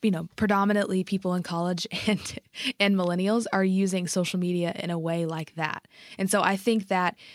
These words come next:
for all of you out there who are applying for jobs, internships,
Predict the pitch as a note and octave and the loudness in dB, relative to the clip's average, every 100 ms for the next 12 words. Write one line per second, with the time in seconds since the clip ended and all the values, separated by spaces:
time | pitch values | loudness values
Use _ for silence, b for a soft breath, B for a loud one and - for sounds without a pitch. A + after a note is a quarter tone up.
0 | B B B - A3 G#3 G3 G#3+ A#3 A3+ | B B B -2 2 4 4 4 4 4
1 | G#3+ G3+ G3 G3 F3 F#3+ F#3 F3+ F3 F3+ | 4 2 2 0 2 0 0 -2 0 0
2 | F3+ - B3 A#3+ - G3+ G3 F#3 F#3 F3+ | -4 -2 0 0 0 0 2 4 2 0
3 | - F#3+ F#3 F#3 F3+ - F#3 F3 - - | -2 -2 -2 -4 -2 0 0 -2 -2 -4